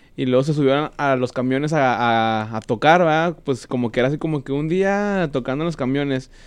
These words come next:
Y como que hicieron to-, como todo este throwback. Y yo dije, o sea, la neta, una cosa es que te gusta la música y qué cool. Y cómo tus inicios, ¿tú te acuerdas tus inicios de artista? Que la neta,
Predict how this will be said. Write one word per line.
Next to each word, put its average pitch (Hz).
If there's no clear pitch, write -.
Y 139
como 147
que 143
hicieron 143
to-, 156
como 131
todo 131
este 147
throwback. 151
Y 143
yo 147
dije, 151
o 139
sea, 139
la 135
neta, 139
una 180
cosa 170
es -
que 180
te 151
gusta 139
la 156
música 151
y 147
qué 139
cool. 165
Y 143
cómo 165
tus 147
inicios, 151
¿tú 175
te 190
acuerdas 180
tus 165
inicios 143
de 165
artista? 135
Que 156
la 135
neta, 143